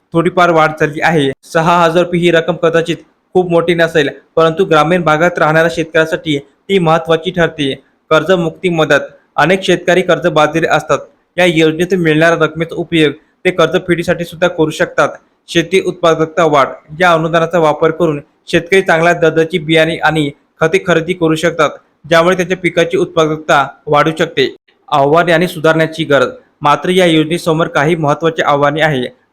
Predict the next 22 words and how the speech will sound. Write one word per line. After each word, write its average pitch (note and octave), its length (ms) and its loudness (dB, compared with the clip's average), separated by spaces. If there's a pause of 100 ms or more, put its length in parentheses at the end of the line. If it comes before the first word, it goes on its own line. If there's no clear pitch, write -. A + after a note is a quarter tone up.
लाभार्थी D3+ 500 2
निवड. C3+ 360 0 (340)
योग्य D3 380 0
लाभार्थीची D#3+ 600 0
निवड D#3 260 2
करणे D3+ 320 0
हे - 400 -4
एक E3+ 140 -4
मोठे D#3 280 -2
आव्हान C#3+ 340 2
आहे. D3 260 0 (440)
काही D3+ 280 2
वेळा E3 260 2
अपात्र D#3+ 420 0
व्यक्तींना D#3 340 -2
लाभ C3+ 220 2
मिळतो, D3 440 -2 (320)
तर F3 100 2
पात्र E3+ 380 0
व्यक्ती D#3 300 -2
वंचित D3+ 340 -2
राहतात. C3 340 0